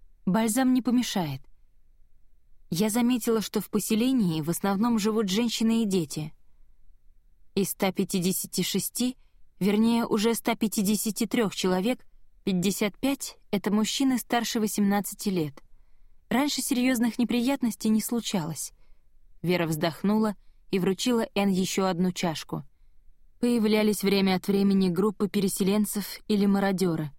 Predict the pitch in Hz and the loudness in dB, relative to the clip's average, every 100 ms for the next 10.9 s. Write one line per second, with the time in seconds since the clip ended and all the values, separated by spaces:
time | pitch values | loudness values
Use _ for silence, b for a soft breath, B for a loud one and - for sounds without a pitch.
0 | - - - - 220 233 226 240 220 226 | -20 -20 -20 -2 2 4 2 2 0 2
1 | 220 220 202 202 190 190 190 202 214 - | 2 4 4 2 2 2 2 2 0 -2
2 | 185 202 185 185 - 190 - 185 160 147 | 0 0 0 -2 -2 -2 0 -2 -2 -2
3 | 156 139 - - - - - - - 220 | -6 -8 -14 -20 -20 -20 -20 -10 0 2
4 | 202 202 196 185 - 190 185 190 196 190 | 4 4 4 2 0 -2 2 2 4 2
5 | 170 170 175 - 196 - - 139 - - | 2 -2 -4 -4 -4 -4 -8 -12 -20 -20
6 | - - - 190 180 190 180 170 165 185 | -20 -8 0 0 2 2 2 0 -2 0
7 | 175 175 180 160 151 165 170 165 156 151 | 0 0 0 -2 -2 -4 -2 -2 -2 -4
8 | 156 156 - - - - - - - - | -4 -6 -10 -20 -20 -20 -20 -20 -20 -20
9 | - - - - - - 226 226 262 285 | -20 -20 -20 -20 -8 0 0 2 0 0
10 | - 254 262 - 247 175 160 160 - | 2 2 2 2 0 2 0 -2 -6